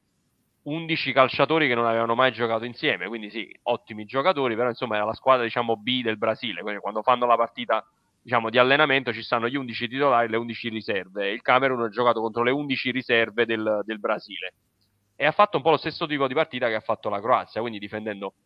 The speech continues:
bene, con ordine, aggredendo anche a centrocampo, pressando, però senza scoprirsi troppo. E il Brasile non è riuscito a trovare varchi. Poi il Camerun sì, l'ha anche vinta, insomma, per la mia somma gioia, eh, comunque è bella soddisfazione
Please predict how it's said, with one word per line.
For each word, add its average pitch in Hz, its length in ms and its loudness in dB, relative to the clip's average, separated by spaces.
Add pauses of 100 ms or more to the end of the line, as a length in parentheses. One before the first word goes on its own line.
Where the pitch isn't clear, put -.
(160)
bene, 123 360 0
con 113 180 -2
ordine, 127 420 0
aggredendo 113 560 0
anche 113 220 0
a 110 60 -4
centrocampo, 117 800 0
pressando, 113 720 -4 (220)
però 143 140 0
senza 127 280 2
scoprirsi 113 560 -4
troppo. 95 320 -6
E - 40 -2
il - 40 -12
Brasile 143 340 -2
non 110 160 -4
è 123 60 4
riuscito 117 340 -4
a 104 40 -2
trovare 104 340 -2
varchi. 92 460 -6 (380)
Poi 131 120 2
il 110 80 0
Camerun 113 440 4
sì, 120 120 -12
l'ha 101 80 -4
anche 113 240 0
vinta, 117 340 -4
insomma, 98 300 -6
per 101 140 -6
la 98 80 -6
mia 104 220 -6 (520)
somma 131 440 2
gioia, 110 1160 2
eh, 98 280 -8
comunque 90 420 -14
è 87 40 -12
bella 98 320 -6
soddisfazione 107 720 -6